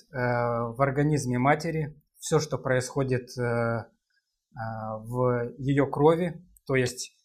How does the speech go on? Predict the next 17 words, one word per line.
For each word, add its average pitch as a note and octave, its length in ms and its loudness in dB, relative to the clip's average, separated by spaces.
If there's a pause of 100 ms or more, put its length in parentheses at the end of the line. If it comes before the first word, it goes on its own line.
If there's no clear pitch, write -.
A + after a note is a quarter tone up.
(140)
вот B2+ 200 -2
эти B2+ 400 0
высокие C3+ 560 0
уровни C3 440 0
всяких A#2+ 360 -6
гормонов, C#3 580 0 (680)
э, A#2+ 300 -4
кортизол C#3+ 840 0
и B2 400 0
все B2+ 220 -2
остальные D3+ 500 0
гормоны, D3 600 2 (540)
все D#3 280 6
это, F3 640 4 (140)
э, B2 600 0 (1500)
попадает D#3 600 8 (240)
и D3+ 460 0